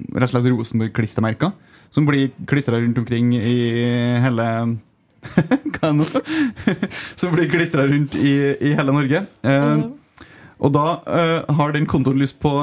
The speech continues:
Speaker 1: eh, din reaksjon og hvorfor akkurat hun har blitt plassert på Ultras-klistermerker rundt omkring i Norge. Eh, og da er det, altså, jeg, jeg skal prøve å beskrive klistermerket, men det er Rugi som hysjer foran noe sånn pyro, pyroshow.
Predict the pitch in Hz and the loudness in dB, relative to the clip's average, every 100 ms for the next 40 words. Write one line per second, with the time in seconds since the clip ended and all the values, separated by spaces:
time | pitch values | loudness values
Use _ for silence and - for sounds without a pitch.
0 | 139 143 143 127 131 143 156 160 123 - | -2 -2 -2 0 2 2 2 0 -2 -2
1 | 139 170 143 135 - 131 165 120 127 127 | -2 -2 -4 -2 -2 -2 0 -2 -2 -2
2 | 135 160 156 - 151 151 139 - 156 139 | 0 0 -2 -2 -2 -2 -4 -4 0 0
3 | 113 - 123 - - 117 120 113 110 147 | 0 -2 -4 -2 -4 -2 0 -2 -2 -2
4 | 143 135 135 - 139 135 131 139 - 131 | 0 0 0 0 0 2 2 0 0 0
5 | 135 120 156 139 208 - _ - - - | 2 2 0 0 -2 -4 _ -20 -20 -20
6 | - - 139 143 143 135 139 151 143 123 | -4 0 2 2 0 0 0 0 0 0
7 | 135 135 - 135 131 123 123 - 120 123 | 2 0 0 0 0 0 -2 -4 -2 0
8 | 123 120 - - 113 127 123 139 123 107 | 2 0 -4 -4 0 0 0 0 0 -2
9 | - 139 131 131 127 107 123 139 135 - | 2 2 2 2 0 0 0 2 0 -2
10 | - - 151 - 147 269 - - _ - | -6 -2 -2 0 -2 -2 -4 -20 _ -8
11 | - 143 113 120 135 127 139 139 131 - | -2 0 0 0 2 2 2 0 0 2
12 | 123 117 113 117 117 117 120 120 120 120 | 2 2 0 0 0 0 0 0 0 -2
13 | 120 117 - 123 117 113 117 113 151 | -4 -2 0 0 0 0 -2 0 -2